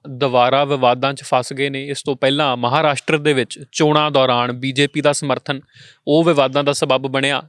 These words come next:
ਤੇ ਹੁਣ ਕੁੰਭ ਜਾ ਕੇ ਗੰਗਾ ਇਸ਼ਨਾਨ ਕਰਨਾ। ਹੁਣ ਇਹ ਹਰ ਇੱਕ ਚੀਜ਼ ਇਸ ਵੇਲੇ ਵਿਵਾਦ ਪਰ ਵਿਵਾਦ ਬਣਦੀ ਨਜ਼ਰ ਆ ਰਹੀ ਹੈ। ਇਸ ਵੇਲੇ ਅਕਾਲੀ ਸੰਕਟ ਵੀ ਇੱਕ ਵੱਡਾ ਇਸ਼ੂ ਹੈ,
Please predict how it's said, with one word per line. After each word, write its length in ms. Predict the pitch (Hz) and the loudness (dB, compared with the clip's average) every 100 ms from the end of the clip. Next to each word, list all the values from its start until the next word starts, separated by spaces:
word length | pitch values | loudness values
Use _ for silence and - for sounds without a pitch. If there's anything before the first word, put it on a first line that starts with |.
| - | -6
ਤੇ 80 | |
ਹੁਣ 320 | 135 135 147 147 _ _ _ _ _ _ _ | -2 0 0 -2 _ _ _ _ _ _ _
ਕੁੰਭ 260 | 175 190 220 | 0 2 4
ਜਾ 240 | 180 135 | 4 2
ਕੇ 160 | 139 151 | 0 -2
ਗੰਗਾ 280 | 143 131 | 0 2
ਇਸ਼ਨਾਨ 320 | 120 - 123 120 | 0 0 -4 -4
ਕਰਨਾ। 300 | 120 123 135 - _ _ _ _ - - - - - | -8 -10 -16 -20 _ _ _ _ -20 -20 -20 -8 0
ਹੁਣ 180 | 175 214 - _ _ - | 0 0 -4 _ _ 0
ਇਹ 180 | 214 | 2
ਹਰ 220 | 208 170 190 | 2 0 0
ਇੱਕ 240 | 190 - - | -4 -6 -6
ਚੀਜ਼ 480 | 175 170 185 180 | -4 0 0 0
ਇਸ 340 | 190 156 156 - | 0 2 0 0
ਵੇਲੇ 240 | 156 160 | 0 2
ਵਿਵਾਦ 440 | 165 143 135 131 135 | 2 2 4 2 2
ਪਰ 200 | 147 139 | 0 0
ਵਿਵਾਦ 420 | 143 127 123 127 | 2 4 2 2
ਬਣਦੀ 320 | 127 127 135 | -4 -6 -6
ਨਜ਼ਰ 300 | 131 123 131 | -4 0 2
ਆ 160 | 123 120 | 4 2
ਰਹੀ 160 | 127 | -2
ਹੈ। 60 | 170 | -4
ਇਸ 180 | 147 143 | -4 -2
ਵੇਲੇ 260 | 139 139 139 | 0 2 0
ਅਕਾਲੀ 320 | - 131 139 | -2 -2 -2
ਸੰਕਟ 440 | - 143 185 180 | -2 -2 0 0
ਵੀ 120 | 190 | 0
ਇੱਕ 120 | 175 180 | -2 -2
ਵੱਡਾ 300 | 156 127 123 | -2 2 0
ਇਸ਼ੂ 360 | 123 180 165 | 0 -4 -2
ਹੈ, 100 | 131 | -4